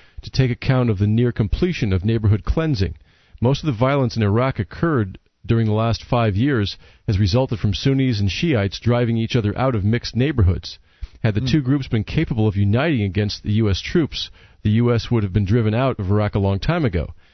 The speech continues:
Speaker 1: Instead, the Iraqis slaughtered each other and fought the Americans in their spare time. In other words, the surge has nothing to do with any decline in violence.
Speaker 2: Very interesting. So eight hundred thousand dollars per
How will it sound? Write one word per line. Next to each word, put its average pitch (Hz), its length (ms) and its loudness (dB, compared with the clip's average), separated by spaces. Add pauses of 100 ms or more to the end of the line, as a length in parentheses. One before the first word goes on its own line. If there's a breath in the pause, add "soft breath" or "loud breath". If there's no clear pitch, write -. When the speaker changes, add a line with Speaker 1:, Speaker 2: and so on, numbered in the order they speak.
(140 soft breath)
Speaker 1:
Instead, 123 360 0
the 120 80 4
Iraqis 110 420 2
slaughtered 127 600 0
each 117 200 -2
other 143 240 2
and 98 140 0
fought 117 300 -2
the 113 100 2
Americans 113 480 0
in 98 60 0
their 92 100 0
spare 101 320 0
time. 110 460 -2 (480 soft breath)
In 113 40 4
other 123 120 4
words, 107 180 2
the 92 80 0
surge 147 320 0
has 98 180 0
nothing 120 300 0
to 107 60 0
do 135 280 2
with 98 160 0
any 104 160 0
decline 104 420 -2
in 92 60 2
violence. 90 560 -4 (1200)
Speaker 2:
Very 117 280 0
interesting. 123 440 -4 (760)
So - 320 -2
eight 160 160 0
hundred 151 300 0
thousand 147 540 -2
dollars 127 440 0
per 127 300 -2